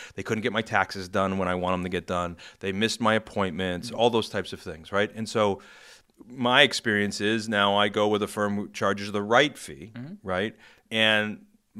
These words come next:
Speaker 1: now they make it to their appointments, they hit their timing, and they make sure that they have the systems and the capacity to be able to manage the flow.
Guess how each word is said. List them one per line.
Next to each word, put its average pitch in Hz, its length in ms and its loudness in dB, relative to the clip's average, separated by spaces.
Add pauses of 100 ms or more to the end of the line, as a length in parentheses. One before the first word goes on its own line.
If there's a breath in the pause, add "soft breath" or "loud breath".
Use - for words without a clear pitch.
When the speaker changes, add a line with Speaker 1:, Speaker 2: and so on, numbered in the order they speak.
(120)
Speaker 1:
now 104 240 2
they 101 180 4
make 107 240 -2
it 123 80 -4
to 117 80 -6
their 117 120 2
appointments, 98 640 -6
they 98 180 -4
hit 101 220 -4
their 120 100 2
timing, 95 500 -4
and 98 220 -4
they 95 120 -2
make 101 220 -2
sure 95 360 -2
that 92 260 0
they 95 160 0
have 90 400 0
the 92 100 -6
systems 101 440 -8
and 104 80 -10
the 98 40 -10
capacity 95 460 -6
to 95 60 -8
be 95 100 -4
able 92 200 -4
to 95 180 -2
manage 90 400 -4
the 104 80 -8
flow. 147 280 4